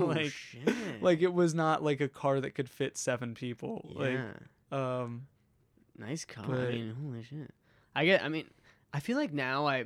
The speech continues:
Speaker 1: I just assume that, like, celebrities don't have a lot of money because of, like, Spotify and, like,
Speaker 2: <clears throat>
Speaker 1: streaming and everything. But whenever I do hear someone, I'm like, "Oh, God, good for them."
Speaker 2: Oh,
Speaker 1: I
Speaker 2: he
Speaker 1: guess he was,
Speaker 2: had,
Speaker 1: like, the,
Speaker 2: he had
Speaker 1: early,
Speaker 2: money. I mean,
Speaker 1: yeah.
Speaker 2: he was, he was,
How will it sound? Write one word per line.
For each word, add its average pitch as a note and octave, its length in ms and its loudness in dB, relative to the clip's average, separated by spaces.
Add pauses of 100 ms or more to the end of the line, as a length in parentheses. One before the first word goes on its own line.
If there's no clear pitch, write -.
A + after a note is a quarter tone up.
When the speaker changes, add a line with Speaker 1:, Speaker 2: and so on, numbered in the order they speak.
(100)
Speaker 1:
I B2 100 -4
just B2 300 -6
assume B2 460 -6
that, B2 140 -6
like, A2 240 -8
celebrities A2+ 520 -8
don't A2+ 180 -10
have A2+ 100 -12
a G#2 60 -10
lot A2 260 -12
of - 100 -14
money E2+ 240 -10
because - 300 -12
of, - 100 -16
like, - 160 -16
Spotify A#2+ 680 -8
and, - 120 -4
like, F3 200 -2
Speaker 2:
<clears throat> A#2 100 -8
Speaker 1:
streaming A#2+ 320 -10
and C#3 80 -6
everything. D3+ 400 -6 (300)
But C3+ 80 -8
whenever C3 280 -6
I B2+ 120 -4
do A#2+ 320 -8
hear B2+ 260 -6
someone, C3 200 -8
I'm A#2+ 100 -8
like, G2+ 220 -14
"Oh, F#3 160 -8
God, E3+ 380 -10 (140)
good B2 140 -12
for E3 160 -8
them." E3 280 -4 (480)
Speaker 2:
Oh, G#3+ 200 8
Speaker 1:
I - 20 8
Speaker 2:
he E3 60 8
Speaker 1:
guess B3 180 8
he A3+ 60 8
was, E3+ 100 10
Speaker 2:
had, B2+ 60 6
Speaker 1:
like, D#3+ 120 4
the, C#3+ 120 -4
Speaker 2:
he C#3+ 320 0
had E3+ 160 6
Speaker 1:
early, B2+ 100 4
Speaker 2:
money. A#2 420 -2
I C#3+ 40 0
mean, D3+ 80 2
Speaker 1:
yeah. E3 80 2
Speaker 2:
he F3+ 120 2
was, D3+ 380 2
he D#3+ 120 -2
was, E3+ 180 0